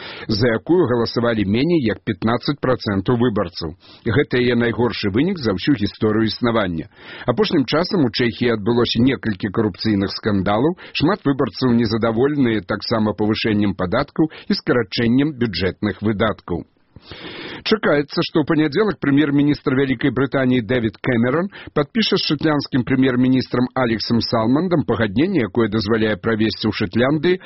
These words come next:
рэферэндум аб незалежнасці і аддзяленні ад злучанага каралеўства. Магчыма, галасаванне адбудзецца пры канцы дзве тысячы чатырнаццатага году. Салманд, ліва-, лідар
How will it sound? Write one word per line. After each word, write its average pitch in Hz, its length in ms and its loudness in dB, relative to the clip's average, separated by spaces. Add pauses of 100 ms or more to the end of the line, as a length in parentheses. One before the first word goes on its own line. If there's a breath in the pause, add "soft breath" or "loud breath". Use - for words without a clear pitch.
(140 loud breath)
рэферэндум 156 640 0
аб 104 160 -2
незалежнасці 117 760 0
і 113 40 2
аддзяленні 107 640 2 (240 loud breath)
ад 156 160 2
злучанага 107 560 0
каралеўства. 117 680 -2 (360 loud breath)
Магчыма, 123 560 0
галасаванне 131 720 0
адбудзецца 101 480 -2
пры 113 120 -2
канцы 107 360 0
дзве 110 240 0
тысячы 127 320 -2
чатырнаццатага 107 800 0
году. 101 380 -2 (260 loud breath)
Салманд, 147 560 0 (240 loud breath)
ліва-, 143 480 2
лідар 139 400 0